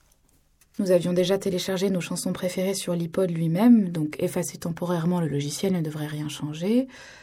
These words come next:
Ou alors, je me souvenais vaguement qu'on pouvait supprimer des éléments dans le bureau en les déplaçant vers la corbeille, mais que l'élément restait dans la corbeille jusqu'à ce qu'on donne officiellement l'ordre de la vider. Dans ce cas, je pouvais peut-être traîner l'icône iTunes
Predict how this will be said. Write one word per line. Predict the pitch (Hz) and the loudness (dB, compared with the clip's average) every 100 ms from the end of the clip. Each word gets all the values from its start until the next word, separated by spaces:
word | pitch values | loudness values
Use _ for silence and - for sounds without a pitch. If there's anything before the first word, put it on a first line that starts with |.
| - _ _ _ _ _ - | -20 _ _ _ _ _ -2
Ou | 190 | 2
alors, | 180 180 214 254 269 269 - - _ _ _ _ _ _ _ _ _ _ 208 | 4 4 4 4 4 0 -8 -20 _ _ _ _ _ _ _ _ _ _ 0
je | 208 | 2
me | 226 | 2
souvenais | 240 247 269 | 8 10 10
vaguement | 214 214 262 | 8 8 8
qu'on | 262 | 6
pouvait | 196 185 190 | 0 -2 -2
supprimer | 190 226 - 233 | -2 -4 2 4
des | 214 185 | 4 2
éléments | 180 185 214 | 0 0 0
dans | 190 | 0
le | |
bureau | 170 175 196 240 | -2 -2 2 2
en | |
les | 190 | 2
déplaçant | 170 180 185 175 214 | 0 0 -2 -4 -4
vers | 196 | -2
la | 165 | -4
corbeille, | 160 175 156 151 143 139 - - _ - | -6 -6 -4 -4 -6 -8 -14 -20 _ 0
mais | 190 | 2
que | 196 | 4
l'élément | 185 190 240 | 4 6 6
restait | 220 214 - 208 | 6 4 0 0
dans | |
la | 175 165 | -2 -4
corbeille | - 160 214 233 | -6 -2 0 0
jusqu'à | 196 - 202 | 0 -2 -4
ce | |
qu'on | - 185 | -2 0
donne | 180 170 | 0 0
officiellement | - 165 156 156 160 | -4 -6 -4 -4 -2
l'ordre | 202 202 170 | -2 -2 -2
de | 165 | -2
la | 180 | -2
vider. | 170 156 160 139 - - - - _ _ _ _ | -4 -4 -4 -6 -14 -20 -20 -20 _ _ _ _
Dans | 175 | -6
ce | 175 | 0
cas, | - 269 | 6 6
je | 214 | 6
pouvais | - 185 | 0 0
peut-être | 185 202 202 - - | 0 0 0 -2 -12
traîner | - 226 226 | 0 4 6
l'icône | 208 208 220 196 | 4 2 2 4
iTunes | 185 - 180 | 2 -2 -2